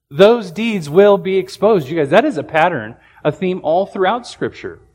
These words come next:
Time will expose the reality of what you believe.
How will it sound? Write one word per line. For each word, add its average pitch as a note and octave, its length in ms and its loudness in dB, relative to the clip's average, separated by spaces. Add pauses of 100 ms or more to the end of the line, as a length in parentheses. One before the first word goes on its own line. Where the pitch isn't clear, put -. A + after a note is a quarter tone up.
(300)
Time A#3 280 2
will B3+ 120 -2
expose F#3 500 0
the D#3+ 100 -10
reality C#3+ 680 0 (340)
of C3+ 160 2
what E3 320 2
you E3+ 80 -6
believe. B2+ 600 -6